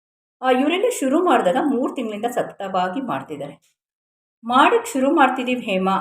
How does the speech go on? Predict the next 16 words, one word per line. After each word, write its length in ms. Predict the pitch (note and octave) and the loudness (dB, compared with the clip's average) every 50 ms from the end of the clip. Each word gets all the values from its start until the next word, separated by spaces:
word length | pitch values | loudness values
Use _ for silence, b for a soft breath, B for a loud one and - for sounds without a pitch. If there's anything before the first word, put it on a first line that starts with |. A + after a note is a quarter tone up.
| - - - | -4 -6 2
ಆರ್ಡರ್ 280 | F3 F#3 A3 C#4 E4 E4+ | 4 4 4 4 4 2
ಮಾಡಿದ್ದೀವಿ" 520 | D4+ B3+ F#3+ F#3+ G3 F3+ E3 E3+ G#3 G#3 G3 | 2 2 2 2 0 -2 -4 -6 -6 -8 -8
ಅಂತ 180 | - F3+ E3+ - | -10 -10 -10 -10
ಹಾಕಿದವರು 640 | D#3+ - F#3 E3 F3 - - G3 F3 D3+ D3+ G3 B3+ - - - _ _ _ _ _ _ | -8 -4 -4 -2 -2 -4 -4 -2 -2 0 0 0 -2 -4 -6 -12 _ _ _ _ _ _
ಮೂರು 240 | A#3 A#3+ C#4+ F#4 G#4 G4+ | -4 0 0 0 2 0
ತಿಂಗಳು 280 | - C#4 C4 B3 A3+ F#3+ | 0 0 2 2 2 2
ಆದಮೇಲೆ 400 | F3 F#3+ A3+ A#3+ C4 D#4 E4+ F4 | 2 2 2 2 2 0 0 0
ನನಗೆ 260 | D4 B3+ G3+ F3 F3 | -2 -4 -4 -6 -8
ಮೆಸೇಜ್ 400 | D#3+ C#3+ - - E3+ D#3 D#3+ - | -10 -10 -8 -8 -10 -10 -10 -12
ಮಾಡ್ತಿದ್ದಾರೆ. 400 | D3 C#3+ C#3 - D#3+ - _ _ _ _ _ _ _ _ _ _ _ _ _ - | -14 -14 -16 -16 -20 -20 _ _ _ _ _ _ _ _ _ _ _ _ _ -12
ಇವ್ರು 200 | F#3+ F#3 F#3 F#3+ | -10 -8 -4 0
ಎಲ್ಲೂ 340 | F3+ F3 F#3 G#3 A3+ C#4+ F4 F#4 B B B B B _ _ - | 2 2 2 2 0 -4 -4 -4 B B B B B _ _ -2
ಅವರ 180 | G3 G3+ G#3 | 0 2 2
ಅಪ್ಲಿಕೇಶನ್ನ 680 | G3 - - - - A3+ - - A3 G3+ G#3 G#3+ G3+ G3+ A#3 - | 2 2 -2 -4 -6 -6 -4 -2 -4 -4 -4 -6 -6 -6 -6 -6
ಸ್ಟಾಪ್ 400 | - - - G3+ D#3 E3+ E3+ - F3 | -8 -8 -6 -4 -4 -4 -6 -6 -8
ಮಾಡಿಲ್ಲ, 280 | C#3+ C3+ - - - | -8 -8 -8 -12 -16